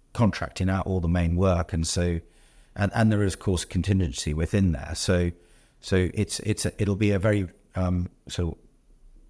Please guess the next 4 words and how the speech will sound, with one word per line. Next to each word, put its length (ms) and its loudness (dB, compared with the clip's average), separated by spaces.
well-founded 1300 2
cost 320 -2
estimate. 600 -4
Um, 580 0